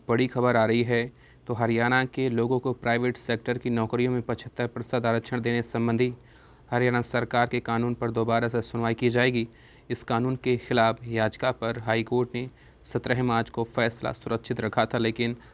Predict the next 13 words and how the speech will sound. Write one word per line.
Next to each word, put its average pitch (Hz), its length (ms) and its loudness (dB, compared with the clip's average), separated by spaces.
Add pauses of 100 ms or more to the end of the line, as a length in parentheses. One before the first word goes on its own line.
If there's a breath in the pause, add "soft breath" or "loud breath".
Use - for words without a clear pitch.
(120 loud breath)
हाई 127 180 2
कोर्ट 135 200 2
इस 123 180 -2
मामले 113 360 0
में 127 120 0
अब 117 120 -2
दोबारा 117 360 2
चार 117 380 2
नवंबर 117 420 0
से 120 180 -6
सुनवाई 117 480 0 (480 loud breath)
शुरू 131 280 2
करेगा। 117 420 4